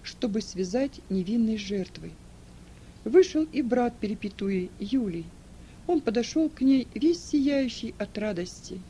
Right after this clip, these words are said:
"Дорогая моя Вивия", сказал он, "и смерть не разлучит меня с тобой. Я тоже буду участником твоего торжества, как ты моего. Благодарю Бога,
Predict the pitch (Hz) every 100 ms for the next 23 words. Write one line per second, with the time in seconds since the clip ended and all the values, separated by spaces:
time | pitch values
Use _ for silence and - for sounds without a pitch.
0 | - - - - - - - - 220 220
1 | 214 185 277 277 240 220 214 190 220 220
2 | 175 170 165 - - - - - 190 202
3 | 190 - 175 160 - - - - - -
4 | - 311 - - 254 277 254 233 - 196
5 | 214 202 190 196 208 - 185 185 196 190
6 | 190 185 175 190 180 - - - - -
7 | 320 339 349 339 302 220 202 220 208 220
8 | - 233 214 214 - 196 185 196 220 202
9 | 208 202 180 202 - 190 202 185 - -
10 | - - - - 262 - - 254 180 180
11 | 180 190 185 - - - - - 185 262
12 | 269 294 330 339 202 226 190 180